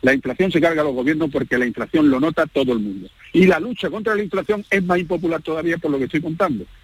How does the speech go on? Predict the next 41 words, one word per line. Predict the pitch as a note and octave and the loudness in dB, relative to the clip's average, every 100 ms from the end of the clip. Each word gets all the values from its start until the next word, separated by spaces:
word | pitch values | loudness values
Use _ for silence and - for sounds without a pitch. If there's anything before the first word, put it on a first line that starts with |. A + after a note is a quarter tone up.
| - | -4
porque | C3+ A#2+ | 0 4
la | B2 | 4
lucha | F3 F3+ | 4 2
contra | E3+ | 2
la | E3+ | 2
inflación, | D3+ D3 F3 E3 | 2 2 2 2
como | A#2 A2 | -2 0
tú | D#3+ F3 | 4 4
dices, | G3 - D#3+ E3+ - | 4 0 0 0 -4
Alberto, | D3 D3 E3 D3 D3+ | -4 0 0 2 2
es, | F#3 - _ _ _ _ _ _ | 2 -2 _ _ _ _ _ _
pues, | G#2 - | -10 -8
subir | - - G3 F#3 | -6 4 4 4
tipos, | G#3+ G3 F#3+ G3 F3+ - _ _ _ - | 0 2 2 0 -2 -14 _ _ _ -10
reducir, | C3+ C3 C3 A#2 F3 F#3 F3 _ _ - - | -2 0 0 2 4 4 2 _ _ -20 -8
eh, | D3+ D#3 D#3 D#3+ D#3+ D#3+ D#3 D#3+ | -4 -2 0 0 0 -2 -4 -4
mm, | D#3 D3+ D#3 D#3 E3 E3+ D#3 - | -6 -4 -4 -4 -6 -6 -8 0
compra, | G3+ F3 D#3 F3 | 0 2 0 -2
lo | E3 | -4
único | G#2+ F#2 A2 B2+ B2+ D3 | -12 -10 -6 -4 -2 0
que | C#3+ | 0
eso | - D#3 | 0 0
va | C#3+ | 0
a | C3 | -2
encarecer | A#2+ C3 C3 - C#3+ C#3 | -4 -4 -4 -2 0 0
la | C#3 B2+ | 0 0
deuda | C3+ C3+ C3+ | -2 -4 -4
del | C#3 | -6
Estado, | - F3 F3+ E3+ | -4 0 2 0
el | D3 | -4
Estado | - B2+ | -4 -6
se | A#2+ A#2+ | -4 -8
quiere | C3 B2 | -8 -8
seguir | C3 C3 | -4 -4
endeudando, | C#3 C#3 D3+ D#3+ E3 E3+ - | -4 -2 2 2 0 -8 -10
en | - | 0
fin, | D#3+ C3+ | 0 0
estamos | C#3 F3 G#3 D#3 | -2 -4 -4 -12
en | D3 | -14
un | D#3 | -6
momento | D3+ E3+ F#3+ - | -2 -2 -2 -4